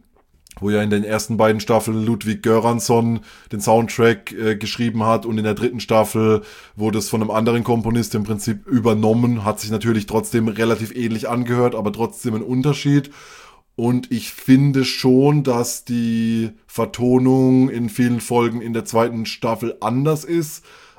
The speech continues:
Aber ich könnte jetzt nicht sagen schlechter, sondern ich find's eigentlich ziemlich geil. Und eigentlich hab ich jetzt schon Bock, mir hoffentlich, dass, wenn's sowas gibt, nach dem Ende der Serie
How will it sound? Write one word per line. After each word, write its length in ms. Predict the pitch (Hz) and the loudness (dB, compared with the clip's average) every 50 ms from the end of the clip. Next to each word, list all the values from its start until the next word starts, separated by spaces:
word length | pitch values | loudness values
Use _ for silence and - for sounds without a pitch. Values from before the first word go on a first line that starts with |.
| _ | _
Aber 180 | - 113 107 120 | -6 -2 0 0
ich 140 | 120 - - | 0 0 0
könnte 180 | - 123 113 | -2 0 0
jetzt 160 | 123 123 - - | 0 -2 -2 -4
nicht 160 | 123 123 - | -4 -2 0
sagen 240 | - 120 113 113 107 | 0 0 0 0 -2
schlechter, 500 | - - 110 117 120 - - 147 139 131 | -4 0 0 0 0 0 -2 -2 -2 0
sondern 320 | 131 127 120 117 113 113 | 0 -2 -2 -2 -2 -2
ich 120 | 110 - | -4 -4
find's 240 | - 127 117 110 104 | -4 -4 -4 -4 -4
eigentlich 260 | 107 113 117 113 104 | -4 -4 -4 -4 -6
ziemlich 320 | - 127 120 117 113 104 - | -4 -4 -4 -4 -6 -8 -6
geil. 380 | - 104 104 110 113 123 131 | -4 -2 0 0 0 0 0
Und 340 | 131 113 110 113 113 104 - - - - - - - _ _ _ _ | 0 -2 -2 -4 -4 -6 -8 -16 -20 -20 -20 -20 -20 _ _ _ _
eigentlich 300 | - 110 113 117 107 120 | -4 -2 -2 0 0 0
hab 100 | 107 117 | -2 0
ich 80 | 104 | 0
jetzt 160 | 117 120 101 - | -2 -2 -2 -2
schon 240 | - 123 120 113 | -2 -2 -2 0
Bock, 320 | 101 113 113 110 - - - _ _ _ _ _ _ _ _ | 2 0 0 0 -2 -14 -20 _ _ _ _ _ _ _ _
mir 360 | - 110 113 117 117 113 107 | -6 -2 0 2 2 2 2
hoffentlich, 680 | 113 113 107 117 110 104 113 117 113 101 - - - _ _ _ _ | 0 -2 -2 -4 -4 -2 -2 -2 -2 -4 -10 -14 -18 _ _ _ _
dass, 240 | _ 110 107 113 120 | _ -10 -10 -6 -4
wenn's 220 | 113 110 113 - | -4 -4 -4 -2
sowas 320 | - 117 110 113 110 - - | -2 2 2 2 2 0 -2
gibt, 400 | 120 117 113 101 - _ _ 110 | -2 -2 -2 -4 -8 _ _ -8
nach 340 | 120 110 110 110 - - - | -2 0 0 0 0 -4 -14
dem 200 | _ - 113 113 | _ -10 -8 -6
Ende 200 | 117 113 113 107 | -4 -4 0 0
der 120 | 113 107 | 0 -2
Serie 580 | 104 - 113 110 110 101 107 110 110 113 110 | 0 0 2 2 2 2 0 0 2 0 0